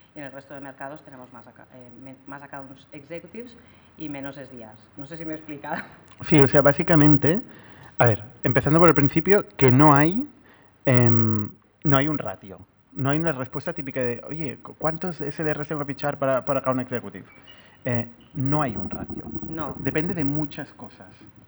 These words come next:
Speaker 1: Exacto.
Speaker 2: Eh, entre ellas, si es inbound o outbound, por ejemplo.
Speaker 1: Exacto.
Speaker 2: ¿No? Si es outbound, hay mucho más S D R,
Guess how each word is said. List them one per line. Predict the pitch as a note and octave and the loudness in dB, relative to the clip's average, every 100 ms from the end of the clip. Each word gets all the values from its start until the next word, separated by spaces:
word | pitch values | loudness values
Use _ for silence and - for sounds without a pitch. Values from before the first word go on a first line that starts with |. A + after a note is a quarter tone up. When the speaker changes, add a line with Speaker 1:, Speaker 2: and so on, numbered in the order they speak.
| _ - | _ -20
Speaker 1:
Exacto. | - A2 _ - | -20 -20 _ -14
Speaker 2:
Eh, | A#2+ A#2 A#2 | -10 -8 -8
entre | B2+ A#2+ C3+ | -10 -8 -8
ellas, | D#3 G3+ - _ _ | -8 -12 -14 _ _
si | C3 | -14
es | A2+ | -10
inbound | D3 E3+ C3+ | -6 -6 -4
o | |
outbound, | G2 - F2 | -6 -10 -18
por | - | -18
ejemplo. | G#2 A2 - - - | -16 -16 -16 -20 -20
Speaker 1:
Exacto. | C#3+ B2+ A2 | -20 -20 -18
Speaker 2:
¿No? | C3+ A#3 _ _ _ - - | -16 -16 _ _ _ -20 -10
Si | |
es | C3+ | -6
outbound, | C3 C3 D#3+ C#3+ | -6 -6 -6 -4
hay | |
mucho | B2 C3 C3+ | -4 -4 -6
más | B2+ A2+ - _ _ - | -8 -10 -14 _ _ -18
S | A#2+ C3 | -14 -10
D | A#2+ | -8
R, | B2 D3+ F3+ | -8 -8 -12